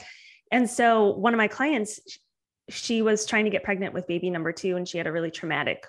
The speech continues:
birth with her, birth of her daughter. And, you know, I'm like, "I'm being shown, stop tracking it for a little bit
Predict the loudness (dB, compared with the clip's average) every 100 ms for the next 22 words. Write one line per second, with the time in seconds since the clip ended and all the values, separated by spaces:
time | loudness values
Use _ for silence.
0 | _ -4 -2 -2 -4 -6 -4 -2 -2 -4
1 | -4 -6 -4 -4 0 0 0 -2 -4 _
2 | _ _ _ _ -20 -20 -4 0 4 4
3 | 2 -2 -12 -20 -4 0 0 0 -4 -8
4 | -6 -2 -2 -2 -2 -2 -2 -6 -10 _
5 | _ _ _ -2 -2 0 0 -2 -2 -8
6 | -10 -16 _ -2 0 0 -2 -4